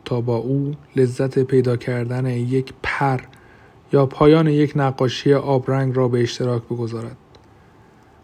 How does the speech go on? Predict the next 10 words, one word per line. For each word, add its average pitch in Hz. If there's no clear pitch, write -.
اشعاری 147
را 139
هم 135
که 135
بلد 131
بود، 156
برای 135
پرندگان 131
دریایی 117
می‌خواند. 113